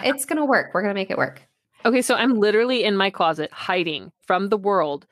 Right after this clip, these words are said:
Speaker 2: trying to get away from my dogs so I don't have to edit out their noises. And they're sitting right there with their noises.
Speaker 1: I can't
Speaker 2: Like
Speaker 1: hear it.
Speaker 2: Oh, good.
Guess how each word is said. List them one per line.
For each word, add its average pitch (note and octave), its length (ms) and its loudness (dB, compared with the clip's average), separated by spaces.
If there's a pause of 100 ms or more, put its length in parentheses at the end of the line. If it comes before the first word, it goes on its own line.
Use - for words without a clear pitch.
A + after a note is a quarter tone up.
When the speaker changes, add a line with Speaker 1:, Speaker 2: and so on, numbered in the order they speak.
(280)
Speaker 2:
trying G3+ 300 0
to A#3 80 0
get A#3 100 2
away G#3+ 160 0
from F#3+ 220 -4
my F#3 100 0
dogs D#3+ 380 -2
so F3 80 0
I E3+ 60 0
don't E3 160 -2
have F#3 160 -4
to - 180 -6
edit E3+ 200 2
out D3+ 260 -4
their D#3 160 -2
noises. E3 680 -4 (280)
And A#3+ 180 2
they're C#4 100 2
sitting D#4+ 540 -2
right F4 320 -2
there D#4+ 500 0 (460)
with F#4 160 0
their F4+ 220 0
noises. E4+ 800 0 (1200)
Speaker 1:
I G3+ 120 0
can't D4 280 -2
Speaker 2:
Like A#3 60 -6
Speaker 1:
hear F#3 120 2
it. D#3+ 220 2 (880)
Speaker 2:
Oh, D#4+ 180 0
good. G3+ 480 -4